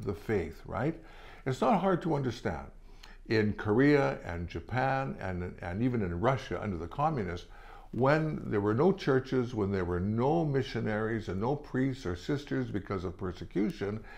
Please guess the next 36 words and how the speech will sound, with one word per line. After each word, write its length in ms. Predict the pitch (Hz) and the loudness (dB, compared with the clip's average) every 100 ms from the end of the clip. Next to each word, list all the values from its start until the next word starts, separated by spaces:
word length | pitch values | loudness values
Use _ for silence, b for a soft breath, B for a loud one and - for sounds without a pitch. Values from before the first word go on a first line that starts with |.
| B B B B - | B B B B -4
people 400 | 135 147 151 151 | 2 4 6 6
were 140 | 135 | 6
still 380 | 131 - 147 147 | 4 2 4 4
having 440 | 120 139 131 131 | 2 0 0 0
their 140 | 123 117 | 0 -2
children 480 | - 135 127 120 110 | 0 2 2 2 0
baptized 760 | 120 131 - - 117 120 110 | 2 2 0 -4 0 0 0
in 120 | 101 | -2
secret 480 | 92 - 147 147 117 | -4 -2 -2 0 0
and 180 | 98 92 | 0 -4
taught 540 | - 175 165 - - | -2 0 0 -2 -14
to 100 | - | -4
the 120 | 101 90 | 0 2
basic 500 | 110 165 175 151 127 | 4 2 2 -4 -6
extent, 460 | 117 - 185 104 B B B B | -10 -6 -4 -4 B B B B
because 300 | 120 117 101 | 0 2 2
the 60 | 101 | -2
people 400 | - 180 180 139 | 0 0 2 2
knew 200 | 143 143 | 4 2
the 180 | 123 | 2
importance 640 | 92 87 - 185 196 135 - | -2 -4 0 0 0 -4 -4
of 140 | 85 | -2
baptism, 560 | 101 107 - 113 101 104 | 0 0 0 -4 -2 -2
the 100 | 90 | -4
importance 520 | 80 - 165 175 143 | -4 -2 0 0 -2
of 120 | 123 | -2
grace, 360 | 110 104 107 - B B B 117 | 2 2 2 -2 B B B -4
the 100 | 92 | -2
importance 640 | 87 - 131 151 151 135 | -4 -2 0 0 -2 -2
of 140 | 120 | -2
their 140 | 107 95 | -2 -2
faith. 340 | 101 98 - | 0 0 0
There 120 | 95 | 2
was 160 | 98 85 | 2 0
a 80 | 82 | -4
sense 520 | - 143 165 156 | -4 -2 0 -2